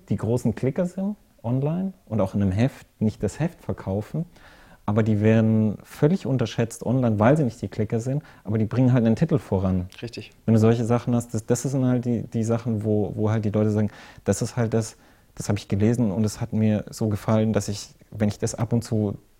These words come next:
Speaker 1: auf dieser Seite krieg, dann schaue ich halt immer mal wieder, ob sowas da ist.
Speaker 2: Ja.
Speaker 1: Und dann lese ich halt auch die, die Pflichtsachen, wie, was weiß ich, der neue Golf und, ähm, und das eben auch. Und das, das ist tatsächlich, wo ich, wo ich glaube, dass... Äh,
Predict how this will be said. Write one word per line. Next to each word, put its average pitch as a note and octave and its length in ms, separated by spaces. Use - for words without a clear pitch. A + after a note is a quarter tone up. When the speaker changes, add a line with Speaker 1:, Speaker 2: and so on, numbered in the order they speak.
Speaker 1:
auf G#2 120
dieser G#2+ 240
Seite G#2 300
krieg, - 300
dann G#2+ 140
schaue B2+ 160
ich C#3+ 100
halt A#2 140
immer A2 180
mal G#2 200
wieder, G2+ 160
ob G2+ 100
sowas G2+ 260
da A2 220
ist. - 180
Speaker 2:
Ja. G#2+ 200
Speaker 1:
Und G#2+ 160
dann G#2 220
lese G#2 340
ich G#2+ 100
halt G#2+ 120
auch G2+ 180
die, G2 220
die - 180
Pflichtsachen, C#3+ 720
wie, G#2+ 200
was F#2+ 160
weiß F2+ 80
ich, G2+ 140
der F#2+ 100
neue F#2 180
Golf G#2 300
und, G2+ 360
ähm, G2 540
und G2+ 240
das A2 160
eben F#2+ 200
auch. F2+ 140
Und F#2+ 80
das, B2 160
das D#3 140
ist D#3+ 120
tatsächlich, D3+ 380
wo A#2+ 120
ich, - 220
wo B2 80
ich A2+ 140
glaube, A2+ 340
dass... - 440
Äh, G2+ 520